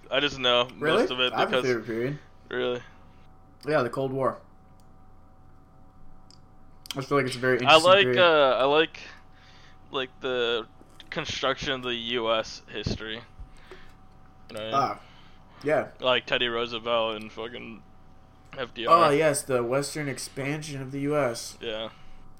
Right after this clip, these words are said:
Speaker 2: Interesting times. Interesting times. I like how, like, back then they just killed everyone with no regard for human life.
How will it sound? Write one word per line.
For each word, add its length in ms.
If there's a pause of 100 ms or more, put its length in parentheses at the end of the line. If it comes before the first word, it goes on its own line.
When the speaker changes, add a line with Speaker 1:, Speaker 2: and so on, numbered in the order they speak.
(840)
Speaker 2:
Interesting 420
times. 500 (1120)
Interesting 680
times. 580
I 80
like 240
how, 180
like, 260
back 280
then 220
they 100
just 280
killed 300
everyone 540 (100)
with 180
no 200
regard 500
for 160
human 320
life. 220